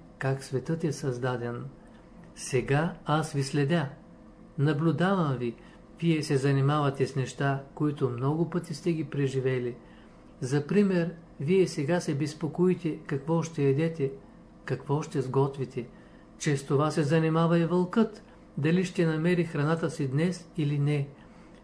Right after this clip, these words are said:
Птичката и тя мисли за храната си. Ако ние станем като птичките, които нямат нашия ум, и почнем да се безпокоим, какво ще излезе? Че какво? Храната ви е предвидена.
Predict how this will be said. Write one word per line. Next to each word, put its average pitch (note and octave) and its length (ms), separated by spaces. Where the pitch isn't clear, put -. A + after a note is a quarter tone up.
Птичката G#3 760
и F3+ 140
тя A3 160
мисли A3 300
за F3+ 120
храната D3+ 500
си. C3+ 240
Ако C3+ 320
ние F3 360
станем F3 380
като D#3+ 320
птичките, D3+ 760
които D#3 320
нямат E3 420
нашия E3 460
ум, C#3+ 220
и C#3 100
почнем D3+ 440
да C#3 120
се C#3 120
безпокоим, C#3+ 680
какво G3 360
ще - 180
излезе? C3 520
Че - 180
какво? D#3+ 500
Храната D3 480
ви E3 140
е E3 100
предвидена. F3+ 640